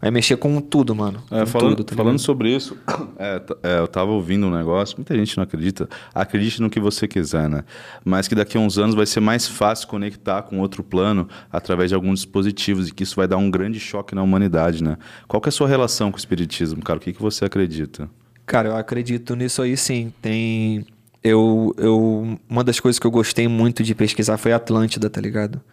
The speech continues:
Speaker 2: Ah.
Speaker 1: E eu acredito que existiu, né, o continente, e já afundou. Não é que tem a galera lá embaixo d'água, vivendo embaixo d'água, igual tem muito filme e tal.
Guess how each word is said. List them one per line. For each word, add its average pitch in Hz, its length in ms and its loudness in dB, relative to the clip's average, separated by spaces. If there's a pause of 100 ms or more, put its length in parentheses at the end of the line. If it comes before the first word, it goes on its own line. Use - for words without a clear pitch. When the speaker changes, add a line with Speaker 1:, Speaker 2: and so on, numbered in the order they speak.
(500)
Speaker 2:
Ah. - 60 -4
Speaker 1:
E 107 260 -4
eu 107 120 -2
acredito 113 440 -4
que - 80 4
existiu, 120 500 6
né, 135 120 4
o 127 80 2
continente, 117 720 0 (640)
e 104 320 -2
já 107 160 2
afundou. 110 440 2
Não 113 160 2
é 113 80 4
que 113 140 -2
tem 113 180 2
a 107 120 4
galera 110 320 4
lá 107 120 4
embaixo 107 320 0
d'água, 110 320 0
vivendo 107 220 -2
embaixo 107 300 -2
d'água, 107 260 2
igual 104 160 0
tem 107 160 -10
muito 107 200 -12
filme 107 340 -6
e 110 40 -6
tal. 117 320 -4